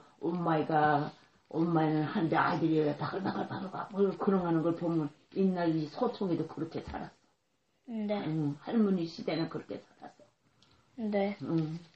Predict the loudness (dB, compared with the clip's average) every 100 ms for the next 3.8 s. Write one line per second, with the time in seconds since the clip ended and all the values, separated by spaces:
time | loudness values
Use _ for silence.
0 | _ _ -4 2 4 2 0 0 2 0
1 | 0 4 10 10 8 2 2 4 4 4
2 | 2 2 2 4 2 2 0 -6 _ -18
3 | -8 6 10 10 10 8 6 4